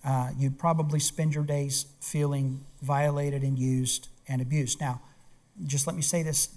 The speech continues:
uh, in passing, and we're, we're pretty much through here, just a couple scriptures. But God didn't just have to heal things with Donna and I, but God's had to heal our kids, and God's had to heal Vic and I's relationship,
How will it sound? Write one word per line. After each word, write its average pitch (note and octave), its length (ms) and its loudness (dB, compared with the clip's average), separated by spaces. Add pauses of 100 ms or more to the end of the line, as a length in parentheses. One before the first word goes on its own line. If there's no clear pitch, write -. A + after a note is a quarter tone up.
(240)
uh, C#3+ 180 -2
in D#3 140 0
passing, C#3+ 540 0
and C3+ 120 -4
we're, C#3 200 0 (180)
we're C#3 120 -4
pretty D3+ 200 -2
much - 280 -4
through D3 240 -2
here, C3+ 200 0
just C3 220 -4
a - 40 -16
couple D#3 220 -8
scriptures. - 520 -8 (680)
But C#3 360 0 (760)
God E3 300 2
didn't F#3 280 -4 (240)
just D#3+ 240 -4
have E3+ 220 -8
to D3+ 60 -10
heal D#3+ 260 0
things D3+ 340 0
with D3 140 -8
Donna D#3 320 2
and D3 120 -2
I, C3+ 320 -12 (560)
but C#3 140 -6
God's C#3 280 0
had D3+ 160 -4
to C#3 40 -6
heal D3 240 -2
our B2 80 -6
kids, - 600 -4 (600)
and C#3 160 4
God's D3 280 2
had D#3 180 0
to C#3 80 0
heal E3 220 4
Vic D3+ 300 2
and E3+ 120 2
I's E3+ 240 0
relationship, E3 760 -4